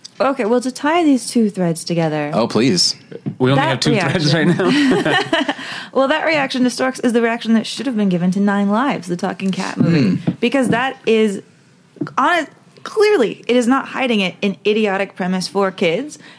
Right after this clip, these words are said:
Speaker 1: And critics went into it so mad. Like, they
Speaker 2: Mm-hmm.
Speaker 1: just went into Nine Lives being like, "This is so dumb." And it's like, well, yes, this is dumb. It is a movie where Kevin Spacey becomes a cat.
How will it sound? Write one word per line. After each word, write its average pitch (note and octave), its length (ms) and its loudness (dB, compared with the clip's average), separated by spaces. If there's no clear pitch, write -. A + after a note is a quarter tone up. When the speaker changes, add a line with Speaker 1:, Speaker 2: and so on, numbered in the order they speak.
Speaker 1:
And A3+ 160 2
critics D4+ 320 -2
went A#3+ 120 4
into B3 180 4
it A3+ 140 -2
so G#3+ 420 2
mad. G3 680 2
Like, G#3+ 160 2
they G#3 80 4
Speaker 2:
Mm-hmm. G3 60 4
Speaker 1:
just F3+ 140 0
went A3+ 200 2
into A#3 320 2
Nine G3 220 0
Lives F3+ 240 -2
being F3+ 180 -2
like, D3 200 -4
"This A3 180 0
is F#3+ 80 -4
so F#3+ 280 0
dumb." E3+ 400 0
And F3 80 2
it's F#3 140 -2
like, G3 120 -4
well, A3 140 4
yes, A3 340 -2
this G3 220 -4
is A#3+ 180 2
dumb. E3 440 -4
It F#3 140 0
is F#3 100 2
a F#3 60 2
movie F#3+ 220 2
where F3+ 100 0
Kevin F3+ 260 -4
Spacey F3+ 280 -2
becomes F3+ 280 2
a E3 40 2
cat. - 360 -6